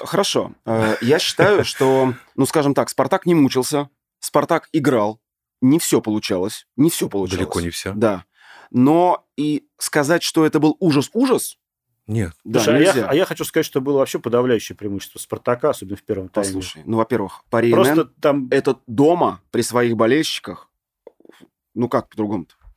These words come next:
Speaker 3: Вот просто там не, не могли решить в финале моменты. Ударов было просто полно, и удары разные, хорошие, и издалека, и из штрафной, ну, в общем-то, все.
Speaker 1: Я немножко переверну ситуацию. Вот ты говоришь,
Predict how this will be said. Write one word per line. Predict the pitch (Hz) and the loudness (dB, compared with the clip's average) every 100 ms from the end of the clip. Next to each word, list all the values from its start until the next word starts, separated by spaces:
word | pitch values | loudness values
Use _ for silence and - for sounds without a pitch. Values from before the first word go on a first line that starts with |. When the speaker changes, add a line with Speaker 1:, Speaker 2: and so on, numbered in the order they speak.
| _ | _
Speaker 3:
Вот | 117 - | -12 -2
просто | 139 139 127 | -2 -2 -2
там | 151 147 151 | 0 0 0
не, | 151 147 147 | 2 2 0
не | 143 147 | 0 0
могли | 147 160 151 | 0 2 0
решить | 139 160 - | 0 -4 -6
в | |
финале | - 143 196 165 92 _ _ _ - | -4 -2 0 -2 -6 _ _ _ -6
моменты. | 117 117 107 - 95 - _ _ 113 | -2 0 -2 -8 -12 -14 _ _ -4
Ударов | 139 180 147 | 0 2 2
было | 120 135 | 0 -2
просто | - - 139 - | -2 -6 -8 -10
полно, | - 113 123 156 151 | -2 0 0 0 -2
и | |
удары | 104 107 131 107 101 | -2 0 0 0 -2
разные, | 120 127 151 123 107 | -2 0 0 -2 -4
хорошие, | 123 131 135 123 | -2 -2 -2 -4
и | 131 120 | -4 -4
издалека, | 107 110 120 - 127 | -2 -4 -2 0 0
и | 110 | 0
из | |
штрафной, | - 110 - 131 | -4 -6 -6 -4
ну, | 110 113 101 104 | -4 -4 -8 -10
в | 113 113 | -16 -16
общем-то, | - - 113 | -16 -14 -12
все. | - 123 104 | -6 -4 -2
Speaker 1:
Я | 127 139 | 0 2
немножко | 147 - | 2 0
переверну | - 156 180 151 | -2 0 2 2
ситуацию. | - 123 107 - | 0 -2 -2 -2
Вот | 107 - | -4 -2
ты | |
говоришь, | 127 139 156 190 | 0 2 2 2